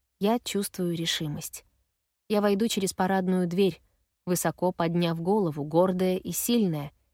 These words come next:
именно так, как сказал Джо. Сейчас я метрах в шести от дома и направляюсь прямиком к двери,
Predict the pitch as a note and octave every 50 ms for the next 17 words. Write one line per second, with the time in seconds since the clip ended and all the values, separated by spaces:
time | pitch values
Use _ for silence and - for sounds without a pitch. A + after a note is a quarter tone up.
0 | _ _ _ - D#4 D4+ C4+ A3+ G3+ F#3 F3 E3 - _ - A#3 A#3 - - F3
1 | - - - - E3 D3+ D#3 E3 D#3+ D#3+ D#3+ D3+ - D#3 C#3+ C#3 _ _ _ _
2 | _ _ _ _ _ _ _ _ - - B3+ B3 - D#4+ E4 - - C4 A#3+ B3
3 | C4 C4 - A#3+ A3+ - - - - A3+ - - - A#3+ A3+ - - F3 E3+ E3+
4 | E3 F3 D#3+ D3+ D3 - - - _ _ _ _ _ _ - G3+ G#3 G3 - -
5 | F3 E3 E3+ E3+ F#3 G#3+ B3+ C4+ - - - - G#3 G3+ F#3 F3+ - - C4 C#4
6 | C#4+ C4+ A#3+ F#3+ F#3 F#3+ F3+ F3 E3 F3 F3